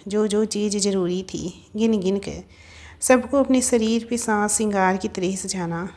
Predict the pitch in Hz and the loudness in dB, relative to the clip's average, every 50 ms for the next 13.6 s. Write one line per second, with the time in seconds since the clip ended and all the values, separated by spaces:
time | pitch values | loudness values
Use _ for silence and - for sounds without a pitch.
0 | - - - 202 196 190 196 202 208 202 - 226 214 - 202 196 - 208 208 208 | -14 -10 -6 -4 -2 0 0 0 0 0 -2 -2 -2 -2 -4 -2 -2 -2 -2 -2
1 | 196 202 202 208 214 196 196 196 185 165 160 180 165 160 151 180 - - - _ | 0 0 0 2 2 2 2 2 2 2 0 0 -2 -4 -8 -12 -14 -16 -20 _
2 | - 196 185 214 202 208 196 190 180 190 196 190 190 180 180 180 - 190 190 - | -4 -2 0 0 0 2 0 2 2 2 0 0 0 0 -2 -2 -2 -6 -6 -6
3 | - - - - - _ - - - - - - - - - 254 - - 285 269 | -10 -10 -10 -12 -16 _ -20 -20 -20 -20 -20 -20 -20 -8 -2 0 4 4 4 4
4 | 226 220 240 240 240 247 254 247 240 233 226 220 233 226 226 202 190 - 202 185 | 4 4 4 4 4 4 2 2 0 0 0 0 0 0 0 0 -2 0 2 2
5 | 185 196 196 - 190 180 - 165 180 185 - - - 175 185 - - - 220 220 | 2 2 2 -2 -2 -2 0 -2 -2 -2 -4 -8 -8 -8 -10 -12 -14 -8 -8 -6
6 | - - 226 214 - - 196 214 208 190 160 143 165 - - - - - 233 226 | -2 -2 -2 -2 -2 -2 -2 0 0 0 0 0 -2 -4 -6 -10 -8 -6 -6 -2
7 | - 254 240 240 220 202 190 180 180 180 185 185 - - 151 165 - - - - | 0 0 0 2 0 0 2 2 2 0 -2 -2 -4 -6 -6 -8 -12 -20 -20 -20
8 | - - - - - - - - 240 233 240 240 254 254 247 - 277 269 262 247 | -20 -20 -20 -20 -20 -20 -16 -4 2 6 6 6 6 6 2 2 2 2 2 2
9 | 220 220 208 202 202 196 - 220 220 220 233 220 202 202 196 190 190 - - 202 | 2 2 2 2 0 0 -2 -4 -2 -2 -2 -2 -2 -2 -2 -2 -4 -4 -6 -4
10 | 202 175 135 143 180 - - - - _ 226 220 - 226 208 208 208 208 208 220 | -4 -4 -4 -4 -6 -6 -8 -16 -12 _ -4 -2 -2 -2 0 0 -2 0 2 0
11 | 226 226 220 196 196 196 196 196 196 190 190 202 196 214 196 202 190 185 185 - | 0 2 2 0 0 0 0 0 2 2 0 0 -2 -2 -2 0 -2 -2 -2 -4
12 | 185 196 196 175 - - - - - - _ _ 233 240 226 - 240 233 233 - | -4 -4 -2 -2 -2 -4 -6 -8 -14 -20 _ _ -2 -2 0 0 0 -2 -2 -4
13 | - 214 208 202 214 185 165 160 156 156 175 | -4 -2 0 2 2 2 0 -2 -2 -2 -4